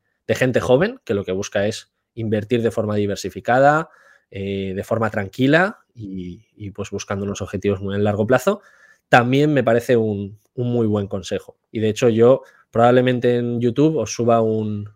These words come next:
un vídeo de mi caso práctico, de los doscientos, trescientos euros que intento meter todos los meses a un fondo muy concreto,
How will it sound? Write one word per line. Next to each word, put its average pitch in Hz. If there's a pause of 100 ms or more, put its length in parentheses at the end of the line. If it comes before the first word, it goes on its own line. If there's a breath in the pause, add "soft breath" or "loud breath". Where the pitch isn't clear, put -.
(120)
un 117
vídeo 147 (460 soft breath)
de 123
mi 120
caso 139
práctico, 185 (520)
de 117
los 110
doscientos, 135
trescientos 123
euros 127
que 120
intento 117
meter 113
todos 113
los 107
meses 151
a 113
un 107
fondo 110
muy 110
concreto, 143